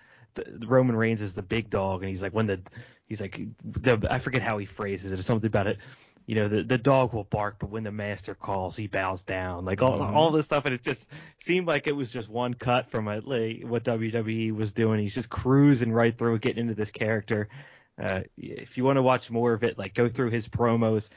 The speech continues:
Speaker 1: his entrance, his first time, I think, at SummerSlam, all the lights up, he's coming out, the, the whole Follow the Buzzards thing. It's just like, uh, we, we already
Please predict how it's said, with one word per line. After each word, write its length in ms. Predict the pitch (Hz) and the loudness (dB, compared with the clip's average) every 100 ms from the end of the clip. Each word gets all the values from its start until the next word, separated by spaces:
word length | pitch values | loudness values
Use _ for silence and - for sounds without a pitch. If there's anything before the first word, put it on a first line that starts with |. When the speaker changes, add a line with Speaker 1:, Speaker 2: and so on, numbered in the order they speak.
| - _ | -20 _
Speaker 1:
his 220 | 131 110 | -6 -4
entrance, 400 | 135 135 139 123 | -2 -2 -2 -6
his 140 | - 104 | -6 -6
first 240 | 127 117 | -2 -2
time, 160 | 120 117 | -2 -4
I 60 | |
think, 220 | 110 117 104 | -4 -6 -8
at 80 | |
SummerSlam, 880 | - 123 117 117 - 113 110 107 104 - _ _ _ _ _ _ _ - | -6 -2 -2 -2 -4 -4 -2 -2 -4 -10 _ _ _ _ _ _ _ -2
all 180 | 117 | 2
the 80 | 117 | 2
lights 380 | 110 110 113 - | 0 0 -2 0
up, 220 | 113 104 | 0 0
he's 220 | 107 107 | -4 -6
coming 300 | - 117 107 | -4 -4 -2
out, 280 | 104 107 104 | -2 -4 -6
the, 140 | - 107 | -8 -2
the 160 | 127 | 0
whole 160 | 127 175 | 4 2
Follow 380 | - 147 139 131 | 2 2 2 0
the 60 | 110 | -2
Buzzards 440 | 113 117 117 - | -4 -4 -6 -14
thing. 240 | - 117 | -8 -6
It's 180 | 117 107 | -6 -6
just 200 | 135 - | -10 -6
like, 320 | 123 104 - _ _ _ _ _ _ _ _ _ _ | -4 -4 -6 _ _ _ _ _ _ _ _ _ _
uh, 60 | 113 98 - - | -16 -14 -18 -6
we, 140 | 143 143 - | -4 -4 -4
we 200 | 143 156 | 2 6
already 280 | 160 147 | 6 2